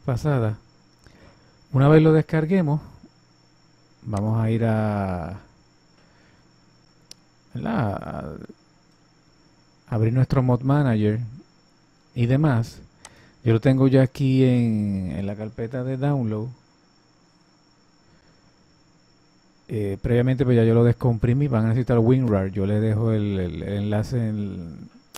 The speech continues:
en la descripción del video. Una vez lo descompriman, esto es lo que van a encontrar.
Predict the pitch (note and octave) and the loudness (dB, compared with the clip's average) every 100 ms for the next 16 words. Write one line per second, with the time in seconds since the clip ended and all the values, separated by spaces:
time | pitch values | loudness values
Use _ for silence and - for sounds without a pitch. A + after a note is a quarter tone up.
0 | - C3+ A#2 - A#2+ B2 B2 B2 B2+ C#3+ | -12 -6 -4 -2 -2 -2 -4 0 2 4
1 | A2+ - _ _ _ _ _ _ _ _ | 2 -4 _ _ _ _ _ _ _ _
2 | _ _ - B2 C3 C3+ C#3 C3+ - C#3+ | _ _ -6 -2 0 2 2 2 0 -4
3 | C3+ - E3+ C#3 A2 A#2 C3 C#3+ - _ | -2 0 2 2 0 -2 -8 -12 -20 _
4 | _ _ _ _ _ _ _ _ _ _ | _ _ _ _ _ _ _ _ _ _
5 | _ _ _ _ _ _ _ _ _ _ | _ _ _ _ _ _ _ _ _ _
6 | _ _ _ - A#2+ C3 B2 A#2+ A2+ A2+ | _ _ _ -10 -4 -2 0 2 2 0
7 | A2 G2+ F#2+ D2 | 0 -4 -4 -8